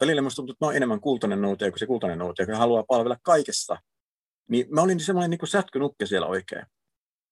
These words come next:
Et mä niinku, ja mä te-, tiesin, että tässä ei ole kaikki kunnossa,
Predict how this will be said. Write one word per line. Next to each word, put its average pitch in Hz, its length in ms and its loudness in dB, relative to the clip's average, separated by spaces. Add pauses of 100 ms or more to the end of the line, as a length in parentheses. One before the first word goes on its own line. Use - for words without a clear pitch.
(240)
Et 123 140 -2
mä 135 60 2
niinku, 143 300 -2 (260)
ja 139 300 4
mä 151 160 -2
te-, 214 320 0
tiesin, 220 240 0
että - 160 -10
tässä 151 220 -4
ei - 20 0
ole - 40 -4
kaikki 143 220 -2
kunnossa, 120 560 -2